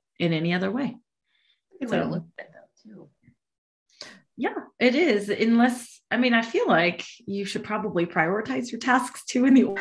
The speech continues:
Speaker 1: order they should happen. <laughs> I also don't do that.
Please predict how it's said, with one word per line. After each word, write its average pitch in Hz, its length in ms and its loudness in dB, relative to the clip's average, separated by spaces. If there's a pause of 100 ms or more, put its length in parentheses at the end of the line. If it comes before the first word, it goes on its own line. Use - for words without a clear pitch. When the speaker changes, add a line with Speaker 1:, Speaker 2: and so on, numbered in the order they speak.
(140)
Speaker 1:
order 214 220 6
they 240 140 4
should 196 200 -2
happen. 233 480 0
<laughs> - 140 -2
I 349 1080 4
also 453 360 6
don't 311 260 4
do 349 160 4
that. 508 640 4